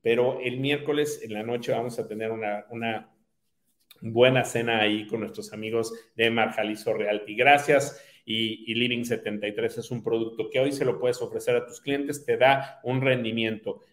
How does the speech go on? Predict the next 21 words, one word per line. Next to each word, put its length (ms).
de 520
entre 360
el 180
doce 320
y 80
el 140
quince 360
por 220
ciento 380
anual 640
y 180
paga, 380
tienes 280
casi 400
diez 480
años 640
de 520
pago 720
de 160
predial, 680
eh, 720